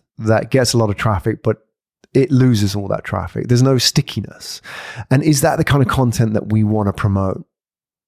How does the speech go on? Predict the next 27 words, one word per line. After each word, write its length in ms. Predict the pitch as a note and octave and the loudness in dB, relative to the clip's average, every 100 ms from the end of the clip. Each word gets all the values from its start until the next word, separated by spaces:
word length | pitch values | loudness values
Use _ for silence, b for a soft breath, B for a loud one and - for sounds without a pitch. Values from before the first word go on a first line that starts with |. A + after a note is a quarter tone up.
| _ | _
Maybe 420 | B2+ C3 B2+ G#2+ | 2 4 4 2
not. 280 | G2+ F#2 F#2 _ _ _ _ _ _ | 2 -2 -6 _ _ _ _ _ _
Because 500 | A#2 - A2+ G#2+ G2 C3 | -2 0 0 0 0 -2
if 80 | |
I'm 220 | B2+ D3+ E3+ | 0 2 2
gonna 160 | D3 | 2
now 320 | B2 B2 A#2+ | 2 2 2
use 420 | A2+ G#2+ A#2+ C3+ B2 | -2 0 2 2 2
that 300 | A#2 G2+ - | 0 0 0
limited 340 | A#2 B2 A#2 | 0 2 0
real 280 | G2+ A#2 C#3 | 0 2 2
estate 420 | B2 - G#2 G2 | 0 -2 -2 -2
to 120 | - | -4
serve 420 | G2+ - A2+ A2 G#2 | -4 0 2 2 2
up 320 | G2+ - _ _ | -2 -4 _ _
recommendations 1120 | A#2+ - A2 G#2 C3 E3 - G#2+ G2+ - - _ b b b b b b | 0 2 0 2 2 4 2 -2 -4 -10 -18 _ b b b b b b
listeners 440 | - B2 - A2+ - _ | 0 0 2 0 -2 _
also 460 | E3 E3 B2 A2 F#2+ | 2 2 2 0 0
subscribe 560 | - G2+ - G2+ F#2 - | -2 -6 -4 -4 -4 -8
to, 280 | - G#2+ A#2+ B B B B B B B B _ | -6 -4 -6 B B B B B B B B _
chances 440 | - F#3+ F3+ E3 | 0 2 0 2
are 140 | E3+ C#3+ | 2 2
I'm 120 | D3 | 2
not 180 | D3 B2+ | 0 0
gonna 120 | B2 | 0
pick 220 | - B2 | 0 -2
yours 580 | A2+ A2+ G#2 - - | 0 2 0 -4 -12